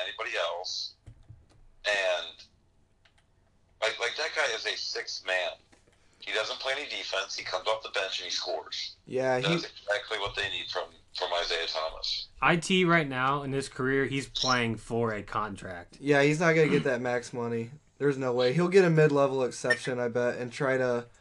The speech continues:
Speaker 2: It'll probably be a year or two and then try to work his way back up to get that max level, but it ain't happening this offseason, I bet.
Speaker 1: I mean, I don't think he, I don't think, I think this proved that he's not a max player.
Speaker 2: Yeah, for sure.
Speaker 1: I mean,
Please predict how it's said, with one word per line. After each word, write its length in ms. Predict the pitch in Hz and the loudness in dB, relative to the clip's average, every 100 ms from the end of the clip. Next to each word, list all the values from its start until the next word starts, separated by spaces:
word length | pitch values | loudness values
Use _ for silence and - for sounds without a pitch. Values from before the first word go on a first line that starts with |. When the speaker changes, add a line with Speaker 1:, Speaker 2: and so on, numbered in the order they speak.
| _ _ - - - | _ _ -20 -14 -2
Speaker 2:
It'll 140 | 139 | 0
probably 200 | 156 151 | 4 4
be 140 | 147 139 | 6 4
a 80 | |
year 260 | 127 139 147 | 4 4 4
or 60 | 143 | 4
two 380 | - 147 151 | 2 2 4
and 100 | 143 | 4
then 100 | 139 | 2
try 260 | 127 151 139 | -2 0 2
to 80 | 131 | 2
work 220 | 135 135 | 0 0
his 140 | 135 | -4
way 160 | 127 131 | 0 0
back 320 | 120 123 123 | 2 0 0
up 220 | 127 135 | -2 -2
to 100 | - | -4
get 180 | 131 135 | -4 -2
that 160 | 135 123 | 0 0
max 300 | 127 131 - | 0 -2 0
level, 260 | 139 139 | 0 0
but 140 | 123 123 | 0 2
it 140 | 131 | 2
ain't 160 | 123 120 | -2 -2
happening 420 | 120 117 120 120 | -4 -4 -4 -2
this 200 | 117 113 | -4 -4
offseason, 600 | 113 113 - 117 117 120 | -4 -4 -6 -6 -4 -4
I 120 | 110 | -6
bet. 340 | 113 120 120 - - - - _ _ _ - | -4 -2 -2 -6 -12 -6 -6 _ _ _ 0
Speaker 1:
I 80 | 113 | 2
mean, 120 | 117 - | 2 2
I 40 | 107 | 2
don't 120 | 170 | 0
think 140 | 117 - | -6 -16
he, 120 | - 151 | -16 0
I 100 | 135 | 0
don't 160 | - | 0
think, 220 | 143 107 - - | -4 -10 -10 -6
I 100 | 135 | -4
think 180 | 127 | -6
this 140 | 107 - | -12 -12
proved 220 | 131 113 | -10 -6
that 80 | 101 | -6
he's 140 | 95 | -2
not 160 | 107 98 | -2 -2
a 100 | 90 | -2
max 280 | 87 - - | -4 -6 -14
player. 380 | - 117 117 - - | -6 -6 -6 -12 -6
Speaker 2:
Yeah, 380 | 120 127 123 120 | 0 2 2 -2
for 160 | 120 | -8
sure. 440 | 127 139 127 127 - | -8 -4 -4 -4 -10
Speaker 1:
I 40 | |
mean, 80 | - | -16